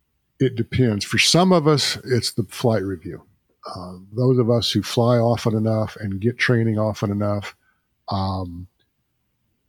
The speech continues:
know enough to, hey, while you're at it, while you're filling out my I P Cs,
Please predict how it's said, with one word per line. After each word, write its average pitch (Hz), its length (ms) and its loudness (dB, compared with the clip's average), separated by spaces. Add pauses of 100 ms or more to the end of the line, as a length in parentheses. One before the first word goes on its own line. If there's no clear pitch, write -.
(500)
know 123 500 4
enough 107 540 -2 (480)
to, 104 500 0 (180)
hey, 151 140 4
while 147 260 4
you're 131 300 4
at 147 120 4
it, 165 200 -2 (220)
while 127 180 2
you're 127 200 2
filling 131 360 2
out 127 140 2
my 120 180 2
I 123 140 2
P 120 240 -2
Cs, 131 340 0